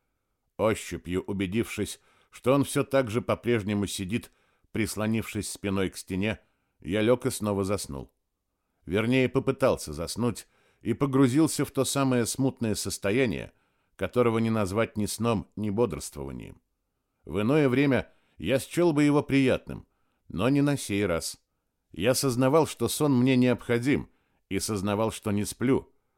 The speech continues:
Однако сознанием в обычном понимании этого слова подобное состояние быть никак не могло. Услышав негромкие голоса за окном постоялого двора, я каким-то непостижимым образом понял,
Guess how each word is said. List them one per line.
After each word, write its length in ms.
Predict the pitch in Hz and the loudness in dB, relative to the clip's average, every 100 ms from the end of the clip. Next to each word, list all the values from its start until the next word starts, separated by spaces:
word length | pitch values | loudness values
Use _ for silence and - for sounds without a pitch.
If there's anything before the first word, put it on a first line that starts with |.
| _ _ | _ _
Однако 460 | - 90 110 107 - | -6 -4 -2 -4 -4
сознанием 720 | - 110 101 143 101 76 67 | -2 -2 0 2 2 -2 -6
в 40 | 82 | -6
обычном 460 | 90 113 - 104 | -4 -6 -4 -6
понимании 600 | - 107 104 113 107 98 | -2 0 0 2 2 0
этого 400 | - 104 - 98 | 0 -4 -4 -4
слова 460 | - 120 131 69 - _ _ _ _ | -2 2 2 2 -6 _ _ _ _
подобное 500 | 95 95 147 143 139 | -2 2 2 2 2
состояние 640 | - 123 - 117 135 127 117 | 0 -2 0 2 2 2 0
быть 380 | 101 110 - - | -2 -4 -8 -2
никак 480 | 131 131 95 87 95 | 0 0 -2 -2 -4
не 100 | 98 | -4
могло. 440 | 92 60 62 - _ _ _ _ _ _ _ _ 135 | -4 -8 -12 -14 _ _ _ _ _ _ _ _ -2
Услышав 560 | 131 160 160 147 - | 0 4 2 2 0
негромкие 520 | 135 123 139 123 127 | 0 2 2 2 -2
голоса 520 | 120 120 123 - 95 69 | 0 2 2 2 -2 -2
за 180 | 87 | -4
окном 300 | 92 104 107 | -4 -4 -4
постоялого 640 | 95 90 98 95 98 95 95 | -4 -6 -2 0 0 0 0
двора, 440 | 90 98 123 - _ _ _ _ - | 0 2 2 0 _ _ _ _ -6
я 180 | 98 | -4
каким-то 440 | 117 131 175 143 151 | -2 -2 0 2 4
непостижимым 840 | 147 147 135 - 123 139 131 120 | 4 2 -2 2 2 4 4 2
образом 540 | 139 147 131 110 113 98 | 2 2 4 2 0 2
понял, 400 | 160 139 67 | 2 2 -2